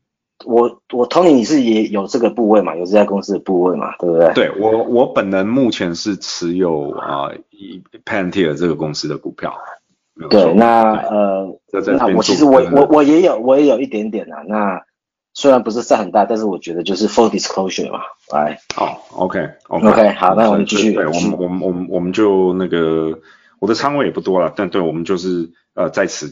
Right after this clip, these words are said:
Speaker 2: 做这个揭露哈，省得这个，
Speaker 1: 嗯。
Speaker 2: just to avoid conflict of interest，yeah. So，
Speaker 1: 好，
Speaker 2: 呃，
Speaker 1: 那我们就进入，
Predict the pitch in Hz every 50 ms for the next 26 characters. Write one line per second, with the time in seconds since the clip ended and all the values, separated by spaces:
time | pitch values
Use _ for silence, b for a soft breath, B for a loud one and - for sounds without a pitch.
0 | - _ - - 95 82 - 87 82 78 78 76 73 - - - 92 85 82 90
1 | 87 80 - - - - 87 73 - - _ _ _ _ _ _ - - - 80
2 | 78 76 80 92 92 95 101 90 78 80 - _ _ _ _ _ - 104 - -
3 | - 104 95 92 85 - 95 95 92 90 - - 92 87 82 - 90 82 82 -
4 | 80 78 78 78 80 - - - - - - - - - - - 82 80 - -
5 | - - _ _ _ _ B B B B B _ _ _ - 90 85 82 82 82
6 | 80 - - 110 92 82 - 107 107 101 95 92 113 110 104 104 101 - - 120
7 | 117 120 110